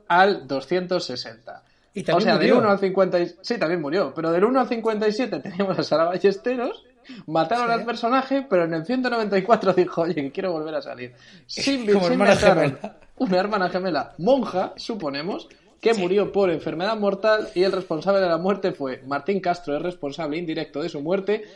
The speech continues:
Speaker 1: al no
Speaker 2: Entiendo.
Speaker 1: suministrarle los medicamentos para su enfermedad.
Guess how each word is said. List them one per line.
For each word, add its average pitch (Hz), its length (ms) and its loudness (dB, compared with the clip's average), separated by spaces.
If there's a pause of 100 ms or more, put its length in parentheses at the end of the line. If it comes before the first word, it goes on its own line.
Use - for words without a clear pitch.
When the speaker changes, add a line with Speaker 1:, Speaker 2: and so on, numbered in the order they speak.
(140)
Speaker 1:
al 156 220 -2
no 226 80 2
Speaker 2:
Entiendo. 139 240 0
Speaker 1:
suministrarle 202 680 -2
los 170 140 -2
medicamentos 175 760 -2
para 202 280 0
su 185 100 -2
enfermedad. 160 640 -4